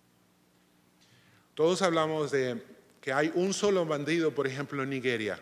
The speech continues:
en Boko Haram, lo han escuchado ustedes, aquellos que destruyen escuelas, etcétera. Y nosotros hicimos un análisis y decía, ok,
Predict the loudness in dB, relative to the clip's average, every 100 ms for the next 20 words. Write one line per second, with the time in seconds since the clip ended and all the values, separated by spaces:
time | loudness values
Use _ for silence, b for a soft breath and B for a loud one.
0 | -12 -20 _ _ _ _ _ _ _ -18
1 | -4 -2 -2 -2 0 0 -2 -6 -6 -8
2 | -10 -4 -2 -2 -4 -8 -6 -8 -12 -12
3 | -8 -10 -8 -6 -6 -6 -6 -4 -6 -8
4 | -2 0 0 -2 -6 -14 -16 -14 -14 -14
5 | -20 _ _ _ B B B B B B
6 | B B B B B -10 -6 -4 -4 -6
7 | -4 -2 -4 -4 0 2 0 0 -2 -4
8 | -4 -6 -4 -6 -4